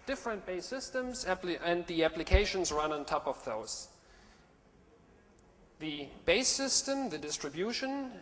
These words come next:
being centrally managed by whatever tools the distribution provides. This is basic libraries, stuff that the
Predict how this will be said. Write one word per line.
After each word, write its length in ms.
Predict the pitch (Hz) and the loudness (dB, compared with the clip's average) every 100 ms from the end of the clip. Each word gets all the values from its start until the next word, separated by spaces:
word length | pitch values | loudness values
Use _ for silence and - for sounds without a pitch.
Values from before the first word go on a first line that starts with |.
| - - | -18 -12
being 400 | 196 190 185 180 170 - - | -8 -2 0 -2 -4 -12 -8
centrally 600 | - 196 208 240 247 233 | -4 -2 -2 -2 -2 -2
managed 580 | 226 226 233 247 - - | -2 -2 -2 -6 -6 2
by 220 | 160 165 | 6 6
whatever 440 | 165 165 175 202 | 4 4 4 2
tools 460 | 226 - 208 214 - | -2 -4 -2 -2 -4
the 120 | 170 | -6
distribution 680 | 165 185 - 175 185 185 170 | -2 -2 -4 -4 -4 -2 -4
provides. 680 | 160 147 135 156 220 - - - - - - - | -4 0 2 2 0 -6 -10 -14 -20 -20 -16 -6
This 200 | 196 - | -2 0
is 420 | 196 185 185 - - | 2 2 0 -4 -4
basic 380 | 170 190 185 185 | -2 0 -2 -2
libraries, 1040 | 160 160 180 170 165 165 170 170 - - - - - - | 2 2 2 -2 -2 -2 -4 -4 -4 -6 -10 -20 -20 -14
stuff 460 | - - 170 180 - | -6 0 2 2 -2
that 180 | 160 | -4
the 140 | - | -4